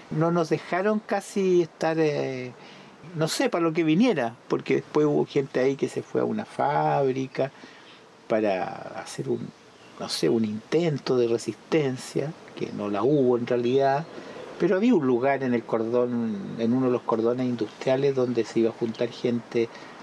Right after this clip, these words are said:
de ese partido, pero nosotros en realidad nos echaron de ahí porque éramos como los cabros chicos del partido.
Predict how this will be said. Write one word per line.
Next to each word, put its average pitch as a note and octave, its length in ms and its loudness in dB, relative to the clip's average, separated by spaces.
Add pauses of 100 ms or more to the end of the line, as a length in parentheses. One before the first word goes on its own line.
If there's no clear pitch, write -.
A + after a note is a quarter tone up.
(260)
de A#2+ 180 -2
ese - 160 -8
partido, E3+ 640 2 (920)
pero C#3 200 2
nosotros E3 400 0
en E3 60 0
realidad D3 320 4
nos C#3+ 180 2
echaron D3+ 560 0
de D3+ 80 2
ahí C#3+ 140 2
porque C#3 300 0
éramos B2+ 260 0
como A#2 180 2
los G2+ 140 -4
cabros C3 400 0
chicos D#3 420 0
del D3+ 100 2
partido. - 480 -12